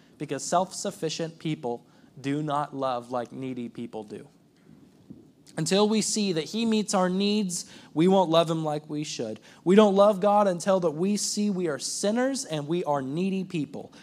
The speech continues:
That reliance on God teaches us to love him. So why do people struggle to love God? They don't think they need him. That's really where it lies. So let's move on to our next part. How do we love God? If we can overcome that reliance, how do we do it?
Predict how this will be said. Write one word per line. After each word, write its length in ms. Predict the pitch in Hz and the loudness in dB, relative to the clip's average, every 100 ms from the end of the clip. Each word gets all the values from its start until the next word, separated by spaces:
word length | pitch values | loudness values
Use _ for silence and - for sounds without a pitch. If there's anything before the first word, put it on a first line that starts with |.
| - | 0
That 160 | 175 | 0
reliance 680 | 175 147 151 170 202 208 202 | 0 -2 2 2 0 -4 -6
on 180 | 175 175 | -6 -4
God 340 | 160 156 135 | -4 -4 -4
teaches 420 | 135 175 165 123 127 | -6 -8 -8 -10 -8
us 300 | 120 - - | -8 -10 -14
to 100 | 127 | -8
love 300 | 127 120 - | -6 -6 -8
him. 280 | 127 101 - _ _ | -14 -14 -20 _ _
So 140 | - | -2
why 240 | 165 190 214 | 4 6 6
do 100 | 202 | 4
people 360 | 214 208 214 | -2 -2 -4
struggle 480 | - - 202 202 214 | -4 -4 0 0 -2
to 120 | 214 185 | -4 -4
love 320 | 185 185 165 | -2 -4 -4
God? 340 | 175 180 202 _ _ _ _ _ _ | -4 -4 -8 _ _ _ _ _ _
They 100 | 131 | -10
don't 340 | 127 151 151 | -2 -2 -2
think 280 | - 156 151 | -6 -8 -8
they 140 | 147 139 | -12 -10
need 300 | 147 151 143 | -8 -8 -8
him. 280 | 110 - - _ _ _ _ _ | -12 -16 -20 _ _ _ _ _
That's 240 | - 175 - | -10 -10 -6
really 300 | 160 208 190 | -4 0 0
where 200 | 165 160 | 0 -2
it 80 | 135 | -2
lies. 600 | 151 135 - - - - _ _ _ - - | -6 -6 -12 -18 -18 -20 _ _ _ -20 -2
So 440 | 196 202 147 - | 4 4 4 -4
let's 140 | - 202 | -10 -2
move 160 | 214 | 0
on 140 | 202 214 | 0 0
to 80 | 185 | 0
our 80 | |
next 220 | 165 175 - | -2 -6 -10
part. 200 | 120 - _ _ | -12 -12 _ _
How 260 | - 277 | -8 -4
do 100 | 254 | -2
we 160 | 147 135 | -2 -2
love 280 | 123 113 117 | -4 -6 -6
God? 300 | 117 - - _ _ _ | -10 -10 -16 _ _ _
If 140 | - 175 | -6 -2
we 100 | 247 | 0
can 160 | 254 | 2
overcome 540 | 233 247 226 208 233 240 | 4 6 4 0 2 4
that 160 | 214 | 2
reliance, 760 | 190 185 190 214 180 185 - - | 2 0 0 0 -4 -8 -10 -12
how 220 | - 208 240 | -4 0 2
do 120 | 220 | 2
we 140 | 220 | -2
do 180 | 208 247 | -2 -2
it? 180 | 165 | -2